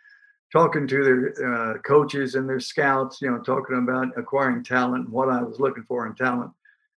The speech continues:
And I was extremely impressed. Um, and I have talked to Chris a couple of different times, uh, over the last couple of years. Uh, I think, I think they're doing a tremendous job. Uh, they're,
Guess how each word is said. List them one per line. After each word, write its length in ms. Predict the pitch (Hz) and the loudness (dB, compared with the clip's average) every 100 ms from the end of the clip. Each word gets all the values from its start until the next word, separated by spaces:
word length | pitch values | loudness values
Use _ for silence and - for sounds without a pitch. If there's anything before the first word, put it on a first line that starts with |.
| _ - | _ -8
And 160 | 127 | -2
I 100 | 135 | 2
was 200 | 139 127 | 2 0
extremely 680 | 127 - - 170 180 160 147 | -4 -8 -2 4 4 4 2
impressed. 680 | 131 113 - 117 87 - - - | 0 -2 -2 -2 -4 -10 -16 -16
Um, 540 | 123 120 113 110 117 - - | -8 -4 -2 -4 -10 -18 -14
and 160 | 117 | -8
I 220 | 123 135 131 | -2 2 2
have 160 | 131 | 2
talked 300 | - 147 131 | 2 2 2
to 160 | 131 120 - _ _ _ _ | 0 0 -10 _ _ _ _
Chris 280 | 151 147 - | 6 6 4
a 40 | |
couple 320 | 139 151 147 | 0 2 2
of 80 | 135 | 6
different 320 | 139 135 135 | 4 4 0
times, 540 | 135 131 135 131 127 135 | 0 0 2 2 2 2
uh, 240 | 120 117 | 2 0
over 240 | 120 117 120 | -2 -4 -2
the 80 | |
last 300 | 120 123 123 | 2 2 0
couple 280 | - 127 127 | 0 0 0
of 60 | 120 | 2
years. 380 | 123 123 120 - _ _ _ _ _ | 4 4 0 -12 _ _ _ _ _
Uh, 160 | 123 123 | -4 -2
I 160 | 135 151 | 2 2
think, 360 | 160 151 123 | 2 2 0
I 120 | 139 156 | 0 2
think 200 | 165 135 | 2 2
they're 120 | 131 | 0
doing 260 | 139 135 | 0 0
a 60 | 120 | -2
tremendous 600 | - 120 127 147 131 - | -2 0 0 0 -2 -2
job. 340 | 135 107 71 - - - | -2 -2 -4 -16 -20 -16
Uh, 220 | - - - - 415 - | -10 -10 -12 -14 -16 -16
they're, 360 | - 123 127 - | -6 -2 -2 -4